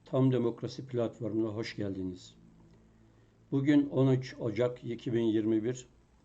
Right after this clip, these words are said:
Herkese iyi akşamlar diliyorum. Önceki, e, programlarda demokrasisi gelişmiş ülkelerin her bakımdan gelişmiş, refaha yakalamış ülkeler olduklarını, demokrasi olmayan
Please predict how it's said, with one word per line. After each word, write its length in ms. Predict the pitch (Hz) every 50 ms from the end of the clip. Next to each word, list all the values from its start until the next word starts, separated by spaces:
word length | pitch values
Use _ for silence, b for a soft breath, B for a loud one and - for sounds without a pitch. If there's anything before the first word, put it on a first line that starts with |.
| _ - - _ - _ -
Herkese 460 | 165 135 131 - 139 - - 151 143
iyi 180 | 123 117 117
akşamlar 600 | 113 113 - - 117 110 110 110 113 113 98 - - - - 120
diliyorum. 420 | 101 98 98 98 92 92 85 82 - _ _ _ _ _ _ _ _ _ _ _ b b b b b b b b b b _ -
Önceki, 440 | 135 139 143 143 175 165 165 185 175
e, 600 | 160 147 160 165 151 120 110 110 110 110 107 107 - - -
programlarda 920 | 147 131 131 123 120 127 123 123 123 120 120 113 107 127 139 147 - - - _ _ _ _ _ _ _ _ _ _ _ _ _ _ _ _ _ _ _ _ _ _ _ _ _ _ _ _ _ _ -
demokrasisi 800 | 120 123 131 131 131 131 - 151 131 135 - - - 147 151 135
gelişmiş 500 | 131 127 120 117 117 - 160 156 - -
ülkelerin 580 | 139 113 - - 127 113 113 104 107 117 123 127 - _ _
her 240 | - 135 131 139 135
bakımdan 540 | 123 123 - 120 113 107 104 101 113 127 135
gelişmiş, 680 | - 117 117 113 - - - 117 110 - - - - b b b b b b - 131
refaha 320 | 123 123 - 135 123 120
yakalamış 500 | 120 117 - - 135 113 113 113 - -
ülkeler 360 | 113 107 - - 135 120 127
olduklarını, 680 | 131 123 104 101 104 - - 123 107 101 104 98 101 - - - - b b b b b b b b b -
demokrasi 680 | 143 123 135 147 143 - 156 143 135 - - 170 151 - - -
olmayan 500 | 147 151 147 135 123 113 107 104 113